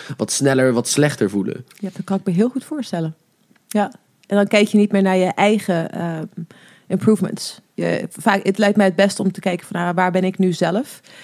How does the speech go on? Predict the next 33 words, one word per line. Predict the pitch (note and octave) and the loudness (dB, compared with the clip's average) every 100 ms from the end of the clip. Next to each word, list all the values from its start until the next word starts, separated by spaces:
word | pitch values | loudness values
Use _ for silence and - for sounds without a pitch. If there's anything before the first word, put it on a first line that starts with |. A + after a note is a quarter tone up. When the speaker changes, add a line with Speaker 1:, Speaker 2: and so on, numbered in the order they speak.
| - - | -20 -4
Speaker 2:
En | F#3+ | 0
wat | G3 F#3+ | 0 0
kan | F#3 | -4
ik | F3+ | -2
doen | F#3 F3+ | -2 -2
om | F3 | -2
mezelf | E3+ F#3 G3 G3+ | 0 2 2 2
te | E3+ | -6
verbeteren | E3+ E3 D3+ - - | -4 -4 -4 -6 -6
in | |
plaats | E3+ E3+ E3+ - | -4 -6 -6 -12
van | - F#3 | -12 -6
jezelf | E3 E3 E3+ | -4 -4 -6
te | - | -6
vergelijken | D#3+ E3+ D#3+ F3 | -10 -8 -8 -6
met | E3 | -6
anderen?" | - D#3+ D#3 | -4 -4 2
En | G3 | 2
het | G#3 | 4
is | A#3+ | 2
natuurlijk | A#3+ A3+ A3 | 2 2 2
wel | G#3 | 4
heel | G3 G3+ | 4 4
erg | F3+ F3 | 2 0
menselijk | F3+ F3 D#3+ - | 0 -2 -6 -4
om | F3 | -2
jezelf | F3 E3+ E3 | 0 0 -2
te | E3+ | -6
vergelijken | - D#3+ E3+ F3+ | -6 -6 -4 -6
met | D#3+ | -6
anderen. | E3 E3+ G3 _ _ - - - - - _ | -6 -6 -8 _ _ -20 -20 -20 -20 -20 _
Maar | E3 F3 E3+ E3+ - | -2 0 0 -2 -6
het, | F3 - | -10 -10